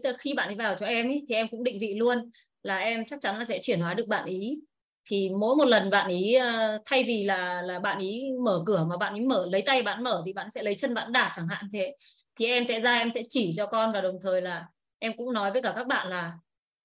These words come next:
tức là qua cái việc làm của bạn ý thì em sẽ chỉ cho các con những cái bài học, và đồng thời là mỗi một lần bạn ấy quậy với cả những bạn khác thì em cũng sẽ, ngoài việc là em nhắc nhở ra thì em cũng sẽ lại nói chuyện riêng với bạn ý. Và em cũng có,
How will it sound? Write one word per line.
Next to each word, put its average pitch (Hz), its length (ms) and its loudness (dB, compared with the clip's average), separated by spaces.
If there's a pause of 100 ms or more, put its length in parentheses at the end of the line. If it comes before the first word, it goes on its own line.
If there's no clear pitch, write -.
tức 311 80 4
là - 240 2
qua 262 220 6
cái 220 80 -2
việc 254 200 2
làm 202 240 0
của 175 80 -4
bạn 202 200 -2
ý 202 300 -6
thì 208 80 -2
em 220 200 2
sẽ 226 120 -2
chỉ 214 220 0
cho 202 100 -2
các 233 160 -4
con 226 260 -2
những 196 120 -8
cái 208 100 -4
bài 214 120 0
học, 190 180 -4 (280)
và 196 100 6
đồng 190 260 6
thời 190 140 4
là 180 80 2
mỗi 202 200 -2
một 320 80 6
lần 208 180 6
bạn 185 140 2
ấy 190 160 -4
quậy 254 200 8
với 185 200 2
cả 202 180 2
những 190 100 -4
bạn - 180 -4
khác 277 180 2 (520)
thì 208 100 4
em 233 300 4
cũng 240 220 2
sẽ, 240 380 2 (440)
ngoài 214 220 4
việc 202 200 2
là 196 80 2
em 226 160 2
nhắc 294 200 0
nhở 208 240 4
ra 214 260 0
thì 202 120 -4
em 214 180 -2
cũng 220 140 -8
sẽ 233 140 -4
lại 254 140 -2
nói 190 220 0
chuyện 247 180 0
riêng 269 220 6
với 220 100 2
bạn 220 200 0
ý. 202 220 0
Và 262 80 0
em 240 260 0
cũng 269 220 -8
có, 233 480 0